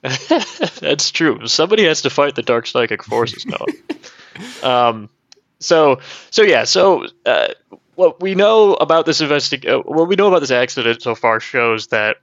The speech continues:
Speaker 2: uh, one of the top talking points from the Biden administration, which has come from the White House, it has come from the D O T, is that the Trump administration set this up because they didn't adopt a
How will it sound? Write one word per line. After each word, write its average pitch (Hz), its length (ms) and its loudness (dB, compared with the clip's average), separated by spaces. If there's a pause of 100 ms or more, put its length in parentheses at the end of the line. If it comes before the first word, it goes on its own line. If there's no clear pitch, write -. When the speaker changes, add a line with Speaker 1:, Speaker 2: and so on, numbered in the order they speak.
(160)
Speaker 2:
uh, 107 440 -4 (260)
one 147 260 2
of 143 140 0
the 123 80 -2
top 123 340 -2
talking 117 380 -2
points 104 500 -6
from 104 720 -6 (160)
the 104 240 -10
Biden 175 300 0
administration, 127 920 -4 (120)
which 127 160 -12
has 127 120 -4
come 135 160 -4
from 113 140 -12
the 113 40 -8
White 151 220 2
House, 151 300 -4
it - 80 -10
has 117 140 -8
come 123 180 -6
from 113 140 -14
the 107 60 -10
D 107 140 -6
O 110 80 -10
T, 151 340 -2
is 123 160 -4
that 117 200 -2 (260)
the 127 80 -8
Trump 208 260 0
administration 143 720 -2
set - 280 -6
this 110 200 -4
up 113 220 -2
because 110 400 -6
they 143 220 0
didn't 135 260 -4
adopt 113 480 -4 (380)
a 110 360 0